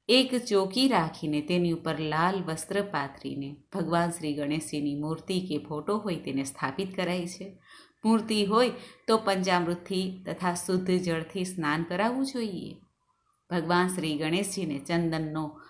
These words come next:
લેપ કરવો જોઈએ, તિલક કરવું જોઈએ. વસ્ત્ર, કુમકુમ, ધૂપ, દીપ, લાલ પુષ્પ, અક્ષત,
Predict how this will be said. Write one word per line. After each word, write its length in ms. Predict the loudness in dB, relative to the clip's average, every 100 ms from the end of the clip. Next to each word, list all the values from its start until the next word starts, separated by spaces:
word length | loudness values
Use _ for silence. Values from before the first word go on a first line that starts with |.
| _ 2
લેપ 280 | 6 6 4
કરવો 360 | 4 4 4
જોઈએ, 500 | 2 2 0 2 0
તિલક 380 | 0 2 0 2
કરવું 280 | 0 2 -2
જોઈએ. 520 | 0 0 0 0 -6 -10 _ _ _ _ 2
વસ્ત્ર, 420 | 2 2 0 -2
કુમકુમ, 640 | 0 2 2 0 0 0
ધૂપ, 520 | 0 2 4 4 2 -4
દીપ, 580 | -4 0 4 4 2
લાલ 500 | -2 2 4 4 2
પુષ્પ, 420 | 0 0 -2 -4 -6
અક્ષત, 840 | -2 -2 -2 -4 0 0 -2